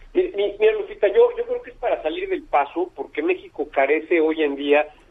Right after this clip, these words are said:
de una política de conservación de bosques. El gobierno mexicano ha desmantelado a la Comisión Nacional Forestal,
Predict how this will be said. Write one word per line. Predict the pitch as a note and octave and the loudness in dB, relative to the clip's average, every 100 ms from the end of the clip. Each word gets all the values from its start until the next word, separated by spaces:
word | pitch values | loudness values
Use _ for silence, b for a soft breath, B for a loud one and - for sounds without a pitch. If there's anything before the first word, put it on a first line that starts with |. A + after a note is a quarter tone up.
| _ | _
de | D#3 | 0
una | E3+ | 2
política | C#3 C#3 C3+ - B2 | 2 -4 -6 -4 -2
de | A2 | -2
conservación | A2+ A2+ A#2+ A#2 A#2 A#2 C#3 C3+ C3+ | -4 -6 -2 0 0 0 0 0 0
de | |
bosques. | A#2+ A#2 - - - - _ _ _ | -2 -4 -4 -4 -4 -8 _ _ _
El | - | 0
gobierno | B2+ E3 F3+ | 2 4 2
mexicano | D3+ C3+ - D3 D#3+ D#3 | -2 -4 -2 0 0 0
ha | C#3+ | -2
desmantelado | D3 C3+ A#2 B2+ B2+ C#3 D3+ | -2 -4 -4 -2 0 0 0
a | D3 | 0
la | A#2+ | -2
Comisión | A#2 A2+ - C#3+ | -4 -12 -6 -4
Nacional | C3+ A#2+ B2 | -4 -2 -4
Forestal, | B2+ C3 G#2+ - G#2+ A#2 | -2 -6 -6 -2 -2 0